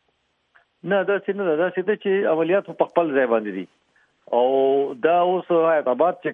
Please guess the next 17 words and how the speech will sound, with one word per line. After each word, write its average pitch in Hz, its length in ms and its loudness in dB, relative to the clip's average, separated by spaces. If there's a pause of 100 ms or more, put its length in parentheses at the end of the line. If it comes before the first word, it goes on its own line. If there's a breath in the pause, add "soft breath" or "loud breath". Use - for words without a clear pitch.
کم 135 120 -4
دی، 147 180 2 (180)
یا 135 120 4 (680)
دا 135 60 2 (440)
خبره 147 220 -2
ټیک 156 180 -20
ده 156 60 -4
چې - 120 -8
حیات 131 200 -2
آباد 123 300 -2
سره 127 260 -6
قبایلي 120 320 -4
سیمه 135 180 -6
تړلې 131 400 -4
ده، 92 80 -6 (600 soft breath)
خو 127 300 0
داسې 156 520 0